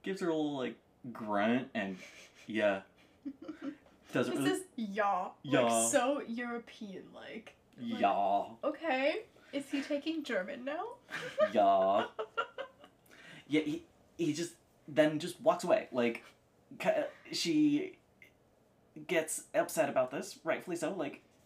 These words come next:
Speaker 1: he kinda just blew her off there.
Speaker 2: Yeah, like, she was clearly about to ask him a question, and he said, "Yeah," and then walked away before she could even say anything. Like, that's a dick move.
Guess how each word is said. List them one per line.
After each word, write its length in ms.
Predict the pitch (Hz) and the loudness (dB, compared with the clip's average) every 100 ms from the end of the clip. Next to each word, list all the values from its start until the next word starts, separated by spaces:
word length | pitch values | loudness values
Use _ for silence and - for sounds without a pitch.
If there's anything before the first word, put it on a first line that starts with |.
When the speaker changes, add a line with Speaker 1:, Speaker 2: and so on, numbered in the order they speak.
| _ | _
Speaker 1:
he 80 | - | -14
kinda 280 | - 185 202 | -6 -4 -2
just 260 | 214 185 | -4 -4
blew 180 | 147 135 | -4 0
her 160 | 160 147 | 0 2
off 200 | 185 - | -2 2
there. 280 | 330 339 - | 2 2 -2
Speaker 2:
Yeah, 300 | 269 262 220 | -2 0 2
like, 180 | 214 233 | 0 -4
she 140 | - | -4
was 100 | 240 | -6
clearly 460 | - - 262 247 233 | -6 -2 -2 -2 -4
about 440 | 214 202 214 214 220 | -6 0 0 0 -2
to 140 | - | -4
ask 300 | 214 220 - | -2 -4 -6
him 100 | 214 | -4
a 60 | 180 | -2
question, 680 | - 214 - 220 180 190 - | 2 2 2 0 -2 -2 -8
and 140 | 226 226 | -6 -6
he 100 | 233 | -4
said, 280 | 240 214 - _ - | -2 -2 -6 _ -12
"Yeah," 540 | 196 214 180 160 226 - _ _ - | 6 10 10 8 4 -6 _ _ 0
and 160 | 247 | 0
then 180 | 240 226 208 | 0 -2 0
walked 360 | 196 233 - 240 | 2 2 0 -2
away 320 | 226 190 - | 2 0 0
before 380 | 233 - 220 214 | -6 -4 -4 -2
she 160 | - 220 | -6 -12
could 160 | 226 | -12
even 240 | 196 175 202 | -12 -12 -14
say 300 | - - 101 | -4 -4 -4
anything. 480 | - - - 101 - - _ _ - | -12 -8 -8 -8 -14 -20 _ _ -10
Like, 260 | - - - _ _ _ | -8 -8 -16 _ _ _
that's 160 | 240 269 | -16 -16
a 40 | - | -8
dick 240 | - 220 214 | -4 -2 -4
move. 380 | - 110 220 | -12 -12 -14